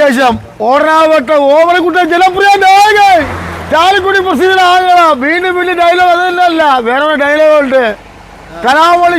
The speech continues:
ചേട്ടനാണ് എൻ്റെ ആരാധികൻ. ഇന്നലെ പള്ളിക്കൽ അമ്പലത്തിൽ ഉത്സവത്തിന് നാടൻ പാട്ട് എന്ന് വെച്ചാൽ അടിപൊളി നാടൻ പാട്ട്. അവരെ പേരാൻ മറന്നുപോയി, ഞാൻ അടിച്ചിട്ടുമുണ്ട്. എൻ്റെ ചേട്ടന്മാർ മണിച്ചേട്ടൻ്റെ പാട്ട് പാടുമ്പോൾ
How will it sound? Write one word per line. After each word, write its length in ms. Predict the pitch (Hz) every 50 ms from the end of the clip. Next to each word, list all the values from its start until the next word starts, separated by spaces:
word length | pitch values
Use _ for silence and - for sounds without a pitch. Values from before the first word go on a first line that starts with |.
| 254 254
ചേട്ടനാണ് 540 | 320 339 339 349 359 359 349 349 359 381 392 392 349 - - - - - - - 226
എൻ്റെ 180 | 277 320 330 349 330 320
ആരാധികൻ. 460 | 330 339 349 339 339 330 302 294 254 226 180 156 - - - - - - - 165 214
ഇന്നലെ 360 | 247 269 311 330 339 349 339 339 294 262
പള്ളിക്കൽ 380 | 302 302 320 339 339 339 349 349 330
അമ്പലത്തിൽ 300 | 320 330 339 330 339 330 320
ഉത്സവത്തിന് 420 | 294 311 349 311 330 302 294 262 214 190 - - - - - - - - - - - - - - - 240
നാടൻ 380 | 277 320 349 370 381 381 370 359 359
പാട്ട് 220 | 349 359 359 359
എന്ന് 120 | 359 359 359
വെച്ചാൽ 320 | 359 359 - 359 370 359 349 339 339 349
അടിപൊളി 460 | 349 349 381 381 381 381 381 370 359 339 330
നാടൻ 260 | 330 339 339 339 330 320 311
പാട്ട്. 280 | 294 285 214 269 254 233 - - - - - - - - - - 185
അവരെ 160 | 185 220 233 180 175
പേരാൻ 260 | 185 202 226 254 269 254
മറന്നുപോയി, 460 | 254 240 226 247 247 233 226 220 220 262 - - - - - - - - - - - - - - - -
ഞാൻ 100 | 202 226 240
അടിച്ചിട്ടുമുണ്ട്. 480 | 240 233 226 247 240 254 240 214 - 175 - - - - - - - - - - - 214
എൻ്റെ 160 | 247 254 294 294 233 254
ചേട്ടന്മാർ 480 | 269 285 247 302 302 302 302 302 302 302 285 285
മണിച്ചേട്ടൻ്റെ 480 | 285 294 302 220 311 311 285 302 320 311 - 294
പാട്ട് 260 | 294 302 311 - 320 311
പാടുമ്പോൾ 560 | 302 311 320 330 359 359 370 370 349 330 294